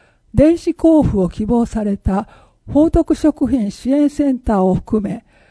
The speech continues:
六事業者が新たにエスディージーズパートナーとなりました。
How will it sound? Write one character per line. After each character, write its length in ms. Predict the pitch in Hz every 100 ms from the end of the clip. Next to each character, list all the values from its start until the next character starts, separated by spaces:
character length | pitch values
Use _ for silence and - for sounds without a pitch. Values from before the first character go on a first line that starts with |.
| _ -
六 300 | 233 - 330
事 160 | 311
業 200 | 311 294
者 160 | 254 214
が 200 | 185 -
新 200 | 277 254
た 180 | 233 196
に 240 | 185 214 _ _ _ _
エ 100 | 220
ス 260 | - 311 302
デ 80 |
ィ 140 | 320 311
ー 40 |
ジ 140 | 262 302
ー 120 | 294
ズ 140 | 254
パ 220 | 262 285 262
ー 40 |
ト 200 | - 202
ナ 360 | 196 175 233 - _
ー 40 |
と 120 | - 269
な 140 | 240
り 120 | 233
ま 140 | 233 214
し 160 | -
た。 200 | 190 170